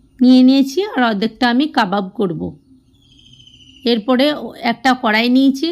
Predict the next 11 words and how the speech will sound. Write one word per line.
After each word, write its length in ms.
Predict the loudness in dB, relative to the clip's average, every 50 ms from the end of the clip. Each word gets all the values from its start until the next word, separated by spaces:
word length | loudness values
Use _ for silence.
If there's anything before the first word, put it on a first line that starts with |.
| -6 -4
কড়াইয়ের 340 | -2 -2 0 0 0 0 0
মধ্যে 280 | 0 0 2 2 2 2
দিয়ে 220 | 2 0 -2 -2
দিয়েছি 340 | -2 -2 -2 -4 -4 -4 -4 -4
সরিষার 500 | -4 -4 -4 -4 -4 -4 -4 -4 -4 -4 -4 -2
তেল। 220 | 0 0 0 0 -2 -8 -14 _ _ _ _ _ _ _
তেলটা 300 | -2 -2 -2 -2 -2 -4 -4
দেওয়ার 260 | -2 -4 -4 -4 -4
পর 180 | -4 -4 -2 0
মাংসটাকে 600 | 0 0 0 -2 -2 -4 -4 -6 -6 -6 -6 -6 -6 -4 -4
এইভাবে 380 | -4 -2 -2 -2 -2 -4 -6